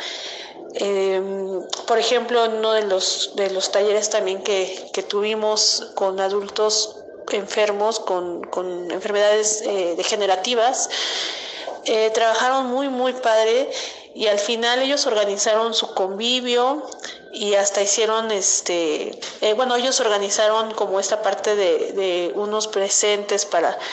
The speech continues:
los psicólogos que estuvimos trabajando con ellos. Se sentían muy entusiasmados, querían que hubiera como segunda parte del taller, ¿no? Creo que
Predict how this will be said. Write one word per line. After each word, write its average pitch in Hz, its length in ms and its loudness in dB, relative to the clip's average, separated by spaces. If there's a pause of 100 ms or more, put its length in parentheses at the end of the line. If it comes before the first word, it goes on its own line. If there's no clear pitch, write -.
(260)
los 190 200 2
psicólogos 208 540 2
que 196 80 -4
estuvimos 196 400 -2
trabajando 196 480 0
con 185 180 -2
ellos. 233 360 0 (680)
Se 202 120 -2
sentían 254 400 0
muy 294 260 2
entusiasmados, 220 600 0
querían 233 280 0
que 269 140 0
hubiera 240 220 2
como 202 260 0
segunda 247 420 0
parte 233 260 0
del 214 200 0
taller, 185 360 2
¿no? 185 200 -2 (440)
Creo 262 320 2
que 220 560 4